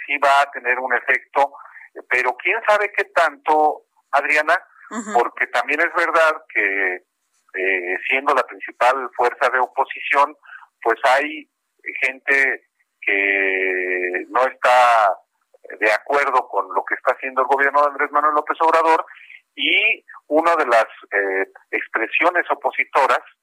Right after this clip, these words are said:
Speaker 1: la principal expresión opositora sigue siendo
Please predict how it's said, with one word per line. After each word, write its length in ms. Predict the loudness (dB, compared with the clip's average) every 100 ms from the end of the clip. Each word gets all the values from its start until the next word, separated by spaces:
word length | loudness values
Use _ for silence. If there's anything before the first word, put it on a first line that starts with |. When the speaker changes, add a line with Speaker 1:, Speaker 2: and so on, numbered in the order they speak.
| _ _
Speaker 1:
la 160 | -4 -4
principal 680 | -8 -16 -4 0 0 -2 -8 _ _ _ -12
expresión 540 | -12 -6 -6 -2 0
opositora 640 | 0 -4 -12 -4 0 0 -2
sigue 240 | -6 -6
siendo 640 | -6 -4 -4 0 0 0